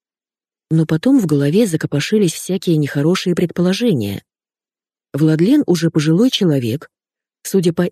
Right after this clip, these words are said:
истине бледному лицу и бескровным губам, у него явные проблемы с сердечно-сосудистой системой.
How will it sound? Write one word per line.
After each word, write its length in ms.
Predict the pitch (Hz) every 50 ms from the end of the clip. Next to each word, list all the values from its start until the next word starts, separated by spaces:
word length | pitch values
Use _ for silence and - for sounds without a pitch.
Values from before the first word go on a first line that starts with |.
| _
истине 460 | - 190 165 - - - 139 139 147
бледному 440 | 147 156 165 170 156 147 147 147 147
лицу 380 | 147 143 139 - - 214 202 -
и 140 | - 160 160
бескровным 560 | 160 160 - - 185 180 151 143 143 135 135
губам, 420 | 127 143 139 139 214 247 240 226 - _ _ _ _ _ _ _ _
у 80 | - 170
него 200 | 170 170 160 160
явные 440 | 147 151 185 240 262 262 247 226 175
проблемы 460 | - 147 147 139 147 185 233 220 170
с 60 | -
сердечно-сосудистой 1080 | - - 143 139 135 165 180 - - 185 - - 147 - - 151 151 175 170 - - 185
системой. 720 | - - 214 - - - 262 220 147 110 107 98 -